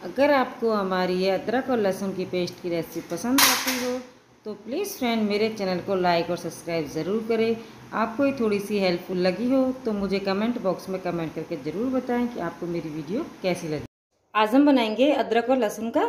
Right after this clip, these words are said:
पेस्ट, जिसके लिए मैंने एक कटोरी लहसुन लिया है और एक कटोरी मैंने अदरक ली है और ये मैंने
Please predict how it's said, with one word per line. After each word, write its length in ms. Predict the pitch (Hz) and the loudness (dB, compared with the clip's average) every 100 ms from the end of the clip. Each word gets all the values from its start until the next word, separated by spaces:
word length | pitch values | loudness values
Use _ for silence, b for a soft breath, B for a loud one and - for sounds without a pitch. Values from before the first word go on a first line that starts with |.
| - - | 0 2
पेस्ट, 320 | 240 233 190 | 4 2 -6
जिसके 280 | 202 - 247 | -10 0 6
लिए 120 | 254 | 6
मैंने 240 | 247 247 | 6 4
एक 140 | 247 247 | 4 2
कटोरी 220 | 240 240 | 2 2
लहसुन 300 | 196 220 220 | 2 0 -2
लिया 220 | 240 285 | 4 4
है 140 | 415 - B B B 196 | 2 -4 B B B 0
और 120 | 220 | 4
एक 180 | 226 226 | 4 6
कटोरी 300 | 226 226 233 | 6 6 4
मैंने 320 | 240 339 453 - | 4 4 2 -4
अदरक 280 | 190 214 220 | 0 2 2
ली 200 | 240 262 | 4 6
है 140 | 302 370 B B B _ _ | 4 2 B B B _ _
और 120 | 220 | -2
ये 120 | 220 240 | 2 4
मैंने 200 | 247 | 2